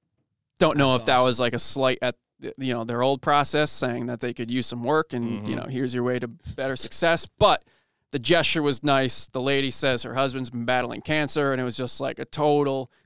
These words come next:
Speaker 1: great moment of relief for them, and the girl's happy, and, uh, hopefully business is booming. They might need to, you know, put her to work.
Speaker 3: That's great. So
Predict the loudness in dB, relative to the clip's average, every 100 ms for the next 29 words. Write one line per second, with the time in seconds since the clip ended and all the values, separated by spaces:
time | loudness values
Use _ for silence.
0 | -16 -4 0 0 0 0 2 2 0 -2
1 | -6 -6 -8 -2 -2 -2 -8 -10 -4 -2
2 | -2 -4 -8 -12 _ _ _ -6 0 2
3 | 2 4 4 4 0 2 2 4 6 6
4 | 4 0 -2 -2 0 0 -2 -6 -6 -2
5 | -2 -2 -6 -6 -6 -6 -8 -12 _ _
6 | -20 -16 -10 -8 -4 -4 -2 -4 -6 _
7 | _ _ _ _ -18 -12 -4 -4 -4 _
8 | _ _ _ _ _ _ _ _ _ _
9 | 0 4 4 4 0 -6